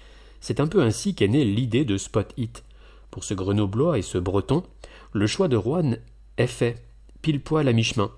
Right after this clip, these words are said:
Nos clients ont à leur disposition une plateforme multicanale d'envoi en ligne pour trois grands types d'usages, le marketing et la publicité, les notifications, les évaluations de services clients, précise Alexis Jagorel,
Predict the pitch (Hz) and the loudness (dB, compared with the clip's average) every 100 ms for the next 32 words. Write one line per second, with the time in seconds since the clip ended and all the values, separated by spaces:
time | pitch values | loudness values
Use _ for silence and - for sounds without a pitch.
0 | - - - - - - - - 98 - | -20 -20 -20 -20 -20 -20 -8 -2 0 2
1 | 113 147 127 120 127 117 - 101 98 95 | 4 4 2 0 -2 -4 -4 -2 -2 -6
2 | - 98 95 - 131 92 92 - 139 113 | -4 -4 -2 0 0 0 -6 -4 -2 2
3 | 117 123 120 117 98 127 120 95 92 117 | 0 0 -2 0 2 0 0 0 0 0
4 | 120 92 104 143 101 - 92 - - 135 | 0 0 0 0 -2 -4 -8 -8 -6 -4
5 | 113 113 110 110 98 92 90 127 160 - | 0 0 0 -4 -4 -2 0 0 -2 -14
6 | - - - 127 143 139 131 135 127 110 | -20 -20 -6 -2 0 0 -2 0 2 2
7 | 101 95 95 87 82 92 - - - - | 0 -4 -4 -6 -4 -4 -4 -20 -10 0
8 | 147 139 120 113 113 90 - 110 175 - | 2 2 -2 -4 -2 -2 0 -2 -4 -14
9 | - 123 147 151 131 120 113 117 110 101 | -6 0 4 4 4 2 2 0 -2 -2
10 | 95 - 98 98 131 - - - - 131 | -4 -6 -4 -2 -4 -10 -20 -20 -6 -4
11 | 120 127 101 87 - - 110 113 - 120 | -2 -2 -2 -2 -6 -4 -2 0 -2 -2
12 | 113 110 107 104 131 | 2 2 2 2 0